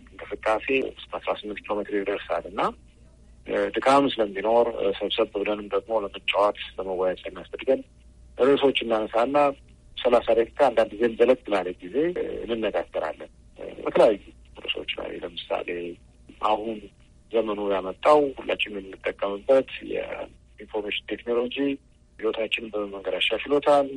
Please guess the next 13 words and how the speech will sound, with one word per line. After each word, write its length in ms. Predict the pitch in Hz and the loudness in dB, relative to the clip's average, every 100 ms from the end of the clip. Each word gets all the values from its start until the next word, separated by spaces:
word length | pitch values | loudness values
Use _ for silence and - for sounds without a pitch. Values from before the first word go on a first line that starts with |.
| 135 _ | -12 _
ከሰው 340 | - - 127 127 110 | -6 2 4 2 0
ለሰው 300 | 110 - 117 | -2 2 2
እንዲገናኝ 600 | 117 113 110 113 107 104 101 - _ _ _ _ - - - | 2 -2 -4 -2 -2 -2 -6 -14 _ _ _ _ -14 -10 -6
አድርጓል 400 | 107 117 147 135 | -4 4 4 4
ወይስ 180 | 110 | 0
እያራራቀው 680 | 101 95 98 120 - - 139 135 | -2 -2 2 2 2 2 2 4
ነው? 200 | 135 135 131 - _ - 107 107 | 2 2 0 -8 _ -12 -10 -8
እኛስ 380 | 117 117 117 - | -2 -2 -2 -2
ይህን 260 | 113 117 117 110 - | -4 -4 -8 -10 -12
በምን 260 | - 120 123 | -4 -2 0
መንገድ 280 | 123 113 120 - | -2 0 0 -2
እየተጠቀምንበት 840 | 110 - - - 113 113 139 139 | -8 -6 -4 -4 -4 0 0 0
ነው? 160 | 139 | 2